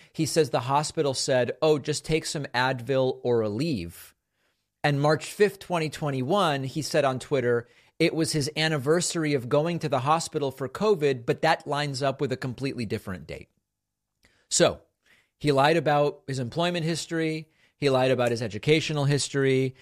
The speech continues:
He lied about his athletic acumen. He lied about being Jewish from a family of Holocaust survivors. It appears as though he also lied about the covid nineteen timeline. Really wacky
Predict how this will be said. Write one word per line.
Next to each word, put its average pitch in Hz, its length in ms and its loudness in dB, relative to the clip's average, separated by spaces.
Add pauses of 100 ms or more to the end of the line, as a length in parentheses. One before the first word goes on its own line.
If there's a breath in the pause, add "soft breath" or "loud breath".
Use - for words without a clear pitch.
(160 loud breath)
He 143 140 -2
lied 127 240 2
about 117 240 -2
his 120 160 -6
athletic 131 560 0
acumen. 127 680 -2 (320 soft breath)
He 160 140 4
lied 131 260 4
about 117 400 -2 (120)
being 117 280 -4
Jewish 147 400 4
from 120 180 -4
a 113 60 -4
family 113 380 -4
of 104 60 -4
Holocaust 135 540 2
survivors. 113 720 -4 (540 soft breath)
It 139 120 2
appears 151 460 2
as 123 140 -4
though 127 180 2
he 123 160 -2
also 117 340 0
lied 107 360 -2
about 98 500 -2
the 101 160 -8
covid 120 480 2
nineteen 101 840 -8 (120)
timeline. 80 680 -10 (540 soft breath)
Really 131 760 0 (120)
wacky 107 680 -4